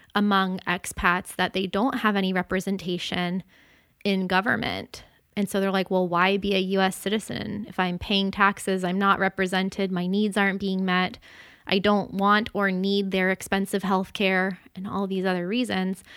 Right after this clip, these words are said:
And then there's also the family reasons, work reasons, financial reasons. They're like, "I'm not gonna go back and live in the U S," especially if they're retired. And they're like, "Well, I'm gonna live out the golden years in this other country, so why keep paying taxes?"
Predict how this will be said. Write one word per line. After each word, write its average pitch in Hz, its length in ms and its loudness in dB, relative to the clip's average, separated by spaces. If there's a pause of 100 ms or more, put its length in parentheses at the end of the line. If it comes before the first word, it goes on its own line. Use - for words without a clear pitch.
(300)
And 196 100 0
then 196 80 0
there's 190 180 0
also 190 400 2
the - 100 -14 (200)
family 240 360 2
reasons, 190 680 -2 (320)
work 226 320 -2
reasons, 196 680 -4
financial 208 560 -4
reasons. 196 640 -6 (120)
They're - 120 -12
like, - 200 -8
"I'm 190 120 -2
not 185 180 0
gonna 185 160 -4
go 175 240 -4
back - 280 -4
and 196 100 -6
live 180 160 -6
in 180 80 -6
the 175 60 -8
U 190 180 -2
S," 196 280 0
especially 226 420 -4
if 233 100 -4
they're 190 160 -2
retired. 175 640 -4 (140)
And 202 100 -10
they're 180 120 -6
like, 175 200 -6
"Well, 202 400 0 (800)
I'm 170 80 -4
gonna 220 160 4
live 220 180 4
out 214 220 6
the 226 80 0
golden 214 380 4
years 196 400 2
in 208 100 0
this 190 160 0
other 196 220 2
country, 214 600 0
so 196 240 -2
why 185 440 0
keep - 240 -6
paying 180 280 -4
taxes?" - 800 -4